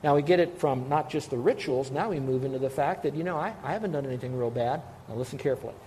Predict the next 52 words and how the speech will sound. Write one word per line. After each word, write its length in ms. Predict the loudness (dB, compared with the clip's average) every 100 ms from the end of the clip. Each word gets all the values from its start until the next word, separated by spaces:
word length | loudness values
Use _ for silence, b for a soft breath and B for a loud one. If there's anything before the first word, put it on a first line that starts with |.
| B B B B
Two 180 | -6 0
weeks 260 | 2 2 2
ago, 240 | 6 6
we 120 | 4
talked, 300 | 6 6 6
three 120 | 4 2
weeks 220 | 0 2
ago, 140 | 4
we 120 | 4
talked 280 | 4 4 4
about 580 | 6 6 6 -2 -12 0
the 80 | 4
depraved 520 | 4 6 6 6 2
people, 300 | -4 2 4
the, 160 | 4 2 -2 0
the 100 | 2
rejectionist, 760 | 4 6 6 4 -2 -4 -6 -12 B B B B
and 120 | 4 8
then 80 |
we 80 | 8
talked 260 | 8 8 8
about 280 | 6 6 4
the 60 |
moralist. 680 | 6 10 10 8 4 -2 -8 -16 -14 0
These 300 | 4 6 4
people 340 | 2 2 6 6
are 60 |
now 180 | 6 4
saying, 320 | 2 0 0
Not 260 | 4 6 8
only 440 | 8 8 6 4
am 180 | 2 2
I 140 | 2 2
good 280 | 4 6
with 200 | 4 2
my 140 | 2 2
religion, 800 | 4 6 6 4 4 0 -2 -6 B B B B
but 120 | 6
I'm 180 | 8 8
also 420 | 6 6 6 4
good 320 | 6 8 8 6
with 200 | 0 -2
my 180 | -2
morality, 720 | 2 4 6 6 4 4 2 0
and 140 | 4
what 160 | 6 6
I'm 160 | 4
doing 300 | 4 4 4
is 120 | 2 2
I'm 220 | 2 0
showing 420 | 2 4 6 4
that 140 | 2